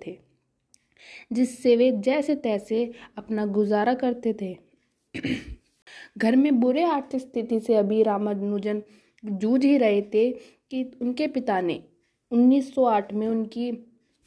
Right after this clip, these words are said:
जानकी नाम की कन्या से विवाह कर दिया। विवाह के बाद दोहरी जिम्मेदारी चलते,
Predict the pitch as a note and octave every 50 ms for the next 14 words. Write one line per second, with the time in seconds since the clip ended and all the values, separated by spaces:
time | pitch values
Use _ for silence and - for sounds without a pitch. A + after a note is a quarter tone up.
0 | - G#3+ - - A#3 A3 A3+ B3+ C#4 C#4 - D4+ C#4+ C4+ A#3+ A3 G#3+ G#3 G#3 -
1 | G#3+ G#3+ - - - _ _ - A3 G#3 G#3+ A3 A#3+ A#3 A#3 A#3 A#3+ G#3+ G#3 G#3
2 | F#3 F#3+ G3+ G#3+ G#3+ A#3 A3 G3+ - F#3+ F3+ E3+ F#3+ _ _ _ _ _ _ _
3 | _ _ _ _ - - - - - - A#3 A#3 A3+ C#4 D4 D4 - E4 D4+ B3+
4 | A#3 B3+ B3 B3 B3 A3 G3+ G3 G3 - A#3 A3 G#3+ A#3 B3+ C4+ C#4+ D4 C#4+ C4
5 | - - _ _ _ _ _ _ _ _ _ _ _ _ _ _ _ _ _ _
6 | _ _ _ _ _ _ _ _ - G#3+ G3 G3+ A3+ A3+ A3+ A#3+ A#3+ G#3 G#3 G#3+
7 | G3+ G#3 A3 B3 B3+ B3+ - - - - - A3 G#3 G#3 G#3 G#3 - A3 G3 F#3+